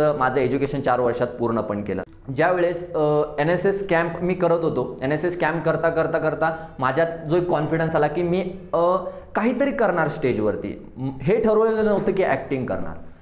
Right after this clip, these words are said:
पण कालांतरानं, अ, वेळ गेल्यानंतर, अ, कॉलेजमध्ये second इयरला असताना एक मनात हे होती की काहीतरी वेगळं करायचं आहे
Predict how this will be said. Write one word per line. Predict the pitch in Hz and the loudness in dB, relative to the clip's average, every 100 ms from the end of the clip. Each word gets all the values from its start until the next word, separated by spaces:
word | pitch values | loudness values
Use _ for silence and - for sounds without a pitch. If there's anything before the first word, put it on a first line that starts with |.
| - - - - | -20 -20 -16 -2
पण | 190 190 | -2 0
कालांतरानं, | 180 180 208 208 208 208 208 - | 0 0 0 0 2 0 -2 -2
अ, | 180 170 170 | 2 2 4
वेळ | 156 190 | 4 4
गेल्यानंतर, | 185 180 180 170 160 151 151 - - - - - - | 4 2 0 0 0 0 -2 -10 -16 -20 -20 -20 -6
अ, | 143 147 147 147 - - - - - - | 0 2 2 0 -8 -16 -20 -20 -12 0
कॉलेजमध्ये | 131 175 185 180 175 180 175 - | 2 2 2 2 2 2 -2 -4
second | - 151 175 175 | -2 0 2 4
इयरला | 170 165 | 4 4
असताना | 151 156 156 147 135 147 - - - - - | 2 0 -2 0 -2 -4 -14 -20 -20 -20 -8
एक | 156 165 160 | -2 -2 0
मनात | 165 180 185 | 2 2 4
हे | |
होती | 202 175 147 | 4 2 0
की | 135 143 143 | -2 0 -2
काहीतरी | 143 143 147 156 202 | -2 -2 -2 0 2
वेगळं | 185 165 - | 2 2 0
करायचं | 110 95 - | -2 -2 -6
आहे | - | -12